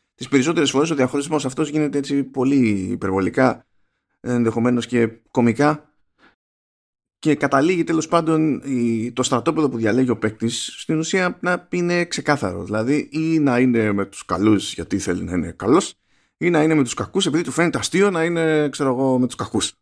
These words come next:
Εντάξει, και θα είναι, θα, σήμερα θα είμαστε edgy και, και τα λοιπά. Από τα πιο δύσκολα πράγματα είναι να, σε σπρώχνει μια ιστορία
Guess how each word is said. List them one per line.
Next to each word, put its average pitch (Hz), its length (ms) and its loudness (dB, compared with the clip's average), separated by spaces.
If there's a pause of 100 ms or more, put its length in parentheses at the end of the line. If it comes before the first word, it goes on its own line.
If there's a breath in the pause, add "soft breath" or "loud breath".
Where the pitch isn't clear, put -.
(760)
Εντάξει, 104 380 -6
και 123 500 2
θα 117 180 -2
είναι, 117 640 0 (260)
θα, 120 300 -2
σήμερα 135 360 2
θα 123 120 -2
είμαστε 113 440 -2
edgy 110 380 2 (400)
και, 104 480 0
και 104 100 -4
τα 95 120 0
λοιπά. 92 200 -2
Από 107 180 -2
τα 117 140 -2
πιο 196 200 0
δύσκολα 160 340 0
πράγματα 117 640 -2
είναι 180 600 -2
να, 120 520 2 (1000)
σε - 180 -6
σπρώχνει 156 680 2
μια 120 220 2
ιστορία 123 680 0